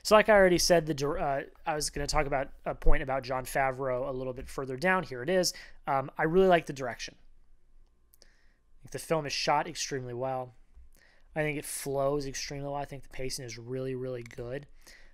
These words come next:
Um, and it, the, the movie always gets me invested. You know, every time I go back into Iron Man, I'm like, Oh, here we go, watching Iron Man, I've already seen it. Oh, yeah, okay, here we go, watching it again. But then in the end, I'm always invested, and I always really enjoy it. I think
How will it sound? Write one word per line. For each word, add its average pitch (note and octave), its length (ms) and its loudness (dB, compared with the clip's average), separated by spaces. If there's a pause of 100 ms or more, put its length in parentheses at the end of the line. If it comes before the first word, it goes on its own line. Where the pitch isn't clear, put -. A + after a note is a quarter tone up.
(140)
Um, A#2+ 480 -6 (720)
and D3 320 0
it, - 340 -6
the, G3 200 -2
the G3 120 -2
movie B3+ 240 0
always F3+ 340 4
gets E3 240 0
me E3 120 -6
invested. A#2 500 -8 (100)
You D3+ 120 -14
know, D#3 80 -2
every G3+ 200 2
time G#3 220 -2
I G3+ 80 0
go E3+ 160 2
back D#3+ 240 2
into D3 140 -4
Iron C#3+ 180 -2
Man, C#3+ 140 -4
I'm C#3 80 -8
like, C3 140 -4
Oh, D3 360 2 (1160)
here F3+ 60 8
we F#3 60 8
go, F3 60 10
watching F3+ 300 8
Iron F3 120 2
Man, E3 80 2
I've D#3 40 2
already E3+ 140 4
seen F3+ 280 0
it. F#3 200 0 (160)
Oh, D#3 140 -4
yeah, E3 180 0
okay, D#3+ 180 -8
here D3 100 -8
we E3+ 100 -8
go, C#3+ 120 -4
watching C3+ 300 -10
it F#3 80 -10
again. E3 320 -6
But E3 100 -8
then C#4 140 -2
in D#4+ 80 -4
the A3 120 0
end, F3+ 220 0
I'm D#3 160 0
always F#3+ 240 2
invested, C#3+ 440 -4
and C#3 100 -8
I C3+ 80 -4
always C#3+ 240 0
really A#2+ 260 -8
enjoy G#2 260 -10
it. G#2+ 60 -8
I A2+ 100 -12
think C#3+ 280 -6